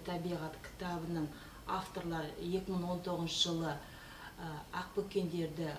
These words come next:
қорғаймын деп оққа ұшқан қорықшылар жаңа Ерлан Нұрғалиев пен Қаныш, э,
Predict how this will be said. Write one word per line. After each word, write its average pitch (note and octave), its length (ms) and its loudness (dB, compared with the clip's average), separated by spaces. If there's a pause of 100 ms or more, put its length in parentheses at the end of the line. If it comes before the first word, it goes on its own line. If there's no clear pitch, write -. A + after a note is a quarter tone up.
(240)
қорғаймын F3+ 480 2
деп G3+ 180 4
оққа E3+ 480 -2 (400)
ұшқан E3 500 0 (240)
қорықшылар E3+ 540 0
жаңа D#3 320 0 (160)
Ерлан E3+ 480 0 (400)
Нұрғалиев D#3+ 720 -4
пен A#3 160 0 (640)
Қаныш, F3+ 560 2
э, F#3 100 -2